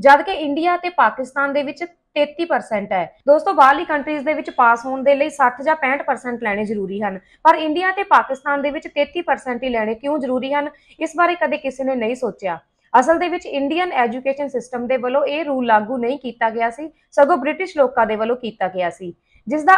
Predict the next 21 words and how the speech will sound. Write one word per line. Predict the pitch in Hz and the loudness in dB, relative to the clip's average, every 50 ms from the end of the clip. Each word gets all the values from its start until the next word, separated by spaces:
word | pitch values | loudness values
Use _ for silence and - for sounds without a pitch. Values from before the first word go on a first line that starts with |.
| - 294 | 8 6
ਅਸਲ | 294 - 370 359 339 | 6 6 0 -2 0
ਕਾਰਨ | - 330 311 311 320 330 | 2 2 4 4 2 -2
ਇਹ | - 277 294 339 339 | -2 -2 0 0 0
ਹੈ | 330 | -2
ਕਿ | 330 330 370 - 294 | -2 -4 0 0 0
ਅਠਾਰਾਂ | 294 - 220 247 247 262 277 | 0 4 4 6 6 6 6
ਸੌ | 285 - 330 339 311 | 4 2 -2 -2 -2
ਅਠਵੰਜਾ | 302 - 277 254 220 226 220 247 254 | -2 -2 -4 -4 -2 0 2 2 4
ਦੇ | 247 277 | 4 2
ਵਿੱਚ | 269 269 - 349 | 0 0 -6 -10
ਪਹਿਲੀ | - - 269 269 285 311 359 349 | 0 0 0 0 2 -2 -4 2
ਵਾਰ | 311 302 285 294 | 4 4 4 4
ਭਾਰਤ | 294 320 302 285 247 - 233 | 4 2 2 2 2 0 -4
ਦੇ | 202 233 233 | -4 -4 -4
ਵਿੱਚ | 247 254 277 | -4 -8 -8
ਮੈਟ੍ਰਿਕ | 269 240 214 190 - _ 233 196 | -4 -4 -4 -4 -6 _ -12 -8
ਦੀ | 196 247 | -8 -10
ਪ੍ਰੀਖਿਆ | 247 - 220 220 _ - 262 269 | -10 -10 -14 -16 _ 0 0 2
ਲਈ | 262 226 196 190 175 | 2 0 -4 -4 -6
ਗਈ | 175 175 170 | -6 -6 -8
ਸੀ। | 170 - - 180 | -8 -8 -12 -14